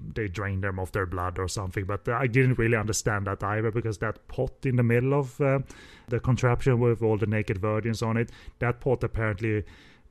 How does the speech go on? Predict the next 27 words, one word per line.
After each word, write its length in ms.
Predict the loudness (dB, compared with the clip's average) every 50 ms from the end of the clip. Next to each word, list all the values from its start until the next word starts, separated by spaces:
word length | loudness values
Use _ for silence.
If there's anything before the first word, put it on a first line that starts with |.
| -14 -10 -8 -4
dissolves, 760 | -2 0 0 0 2 2 4 4 4 2 2 0 -2 -2 0
uh, 400 | 2 2 2 2 0 0 -2 -2 -2 -4 -8 -10 -18 -16 -14 -12 -10 -4
the 180 | 0 2 2
actual 400 | 2 2 0 -2 0 0 0 0
vampires. 800 | 0 0 0 0 -2 -2 -2 -2 0 0 -2 -2 -4 -6 -10 -14 -18 -20 -12 -6
So 80 | -6
it 60 | -4 -2
seems 220 | 0 0 -2 -2
like 140 | -4 -4 -2
acid, 400 | -2 -2 0 -2 -2 -4 -4 -8 -16 -18 -20 -20 -20 -18 _ -8
but 140 | -8 -6 -4
maybe 200 | -4 -2 -2 -2
virgin 280 | -2 -2 -4 -4 -6
blood 200 | -6 -6 -8 -8
is 120 | -8 -8 -8
acid. 220 | -10 -10 -10 -10 -10 -8
I 100 | -10 -8
don't 120 | -10 -12
know. 80 | -16 -18 -20 -20 -20 -20 -20 -20 -20 -20 -20 -10 -2
But 240 | 0 0 0 0 0 0
I, 160 | 0 2 2 2
I, 100 | 0 0 0
it's 420 | 0 0 2 2 2 0 -2 -2
irresistible 920 | -4 -2 2 4 6 6 6 6 6 4 2 2 2 2 0 2 2 2 2
sort 180 | 2 2 2 2
of 60 | 2
imagery, 580 | 2 2 2 2 0 -2 -6 -8 -8 -8 -10